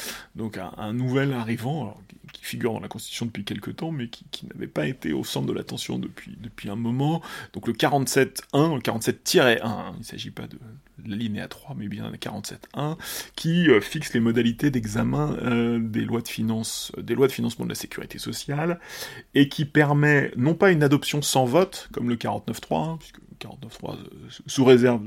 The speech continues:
sauf vote d'une motion de censure, euh, le quarante-neuf trois permet une adoption sans vote, mais le quarante-sept un, un quarante-sept tiret un, euh,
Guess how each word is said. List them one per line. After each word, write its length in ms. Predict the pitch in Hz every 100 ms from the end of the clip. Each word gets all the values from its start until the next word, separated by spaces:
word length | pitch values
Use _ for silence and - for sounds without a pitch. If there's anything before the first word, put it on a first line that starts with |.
| -
sauf 340 | - 151 147 117 -
vote 240 | 120 135
d'une 120 | 123 123
motion 240 | 120 127
de 60 | 117
censure, 460 | 117 113 123 120 - - - -
euh, 140 | 95 95 -
le 80 |
quarante-neuf 380 | 110 107 101 104
trois 180 | - -
permet 320 | - - 113
une 100 | 104
adoption 400 | 95 - - 113
sans 280 | 117 - 120
vote, 420 | 117 147 156 - - - - - -
mais 460 | 135 151 180 185
le 140 | 131 120
quarante-sept 800 | 147 143 139 - 143 127 - - -
un, 200 | 165 190 - 120
un 60 |
quarante-sept 460 | 110 101 104 - -
tiret 380 | - 143 139 123
un, 500 | 127 143 165 165 - -
euh, 280 | 101 98